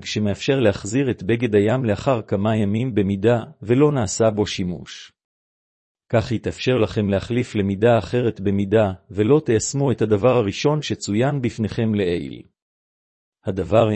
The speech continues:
ארבע שכדאי לדעת על רכישת בגדי ים לילדים, תוודאו שיש אפשרות למשלוח עד הבית.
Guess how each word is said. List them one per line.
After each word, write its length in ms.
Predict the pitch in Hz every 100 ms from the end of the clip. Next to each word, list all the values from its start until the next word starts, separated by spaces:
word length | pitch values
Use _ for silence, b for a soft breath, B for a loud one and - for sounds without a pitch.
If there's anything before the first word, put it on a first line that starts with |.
| -
ארבע 300 | 101 101 131
שכדאי 440 | - 101 101 123 131
לדעת 440 | 95 104 120 117
על 80 | 98
רכישת 520 | 95 - 95 139 139
בגדי 340 | 104 101 104
ים 260 | 123 113 104
לילדים, 640 | 104 92 92 98 92 101 101 _ _ _ _
תוודאו 440 | 95 101 98 139
שיש 360 | - 107 131 -
אפשרות 460 | - 113 117 139
למשלוח 580 | 120 107 - 117 135 -
עד 160 | 127 117
הבית. 640 | 90 85 62 58 _